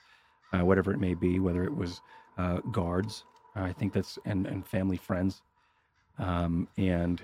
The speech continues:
she didn't see what happened to them, but she had to, she was taken out of town, and then she was told that she had to lead them to Site Six, um, or as they would call it, Site Six. Uh, and,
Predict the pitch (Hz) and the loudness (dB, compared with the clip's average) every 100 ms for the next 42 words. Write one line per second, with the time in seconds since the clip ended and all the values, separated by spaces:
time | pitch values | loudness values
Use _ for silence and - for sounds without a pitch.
0 | - _ _ _ _ _ _ _ _ - | -10 _ _ _ _ _ _ _ _ -6
1 | 123 110 98 98 92 110 101 95 95 87 | 0 2 2 0 0 2 2 2 0 -4
2 | 82 - - 87 - - 101 90 87 - | -4 -6 -6 -8 -8 -8 -2 0 -2 -4
3 | _ _ - 160 98 101 - 92 80 85 | _ _ -8 -4 -2 -4 -4 -4 -2 -4
4 | - _ _ _ _ _ - 95 - 107 | -8 _ _ _ _ _ 2 2 4 4
5 | 107 113 - 101 87 87 - _ _ _ | 6 4 4 2 4 2 -2 _ _ _
6 | 92 92 - 95 95 - 98 95 95 - | 2 2 2 0 0 -2 0 0 -2 -4
7 | 95 101 95 95 104 95 90 82 87 85 | -2 2 2 2 -2 2 0 0 -4 -4
8 | - _ _ _ - 110 - 76 - 113 | -8 _ _ _ -14 -12 -10 -12 -12 -14
9 | _ - _ _ _ _ _ _ - 90 | _ -20 _ _ _ _ _ _ -6 -2
10 | 90 - 95 90 92 90 - 92 82 - | -2 -2 -2 2 0 0 -4 -6 -4 -8
11 | _ _ - - - - - - - - | _ _ -12 -10 -10 -10 -12 -12 -16 -20
12 | _ _ _ _ _ - 90 92 92 95 | _ _ _ _ _ -2 2 4 4 2
13 | - 110 95 95 95 | 2 2 4 4 2